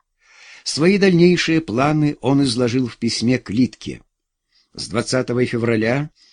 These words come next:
пущусь с Прокопием Тарасовичем Казьминым в путь. Намерен следовать по берегу на семьдесят или восемьдесят вёрст к востоку от Шелакского мыса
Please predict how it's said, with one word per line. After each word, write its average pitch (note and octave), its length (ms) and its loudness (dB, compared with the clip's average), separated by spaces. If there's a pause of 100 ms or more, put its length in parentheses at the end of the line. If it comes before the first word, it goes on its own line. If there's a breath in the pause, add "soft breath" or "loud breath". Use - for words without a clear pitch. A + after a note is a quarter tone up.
(180 soft breath)
пущусь C3+ 600 -2
с - 60 -12
Прокопием B2+ 720 -2
Тарасовичем A#2 800 -4
Казьминым G#2 580 -2
в - 140 -16
путь. - 560 -6 (500 loud breath)
Намерен C3 580 0
следовать D3 720 -2
по A2+ 140 -2
берегу C3 580 0
на A#2 160 -2
семьдесят B2+ 920 -4 (100)
или C3 220 0
восемьдесят B2+ 760 -2
вёрст C#3+ 400 -6
к - 60 -16
востоку C#3 640 -4
от - 240 -10
Шелакского G2+ 680 -8
мыса G2+ 480 -6